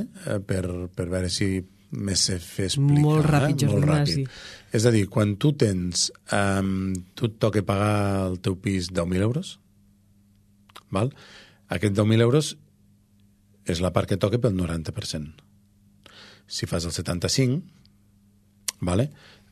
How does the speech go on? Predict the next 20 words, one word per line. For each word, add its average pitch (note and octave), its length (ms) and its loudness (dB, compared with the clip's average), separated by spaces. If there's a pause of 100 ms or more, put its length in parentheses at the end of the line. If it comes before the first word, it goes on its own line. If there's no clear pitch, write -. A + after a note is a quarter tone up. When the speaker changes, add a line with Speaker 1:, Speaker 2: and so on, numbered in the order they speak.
Speaker 1:
Eh, F2 220 -2
representa F2+ 360 -2
que G2 140 2
la F2 160 0
rebaixa, A2 480 0 (160)
això - 160 -14
són D#2 160 -12
matemàtiques D2+ 640 -10
pures, E2 320 -10
eh, D#3+ 160 0
és F2+ 160 -6
un F2 80 -6
setze F2+ 260 -6
coma E2+ 160 -6
sis E2+ 220 -6
període, - 400 -12 (160)
val? E3 160 -2 (800)
Això A2 240 2
vol A2+ 120 4
dir C#3+ 160 4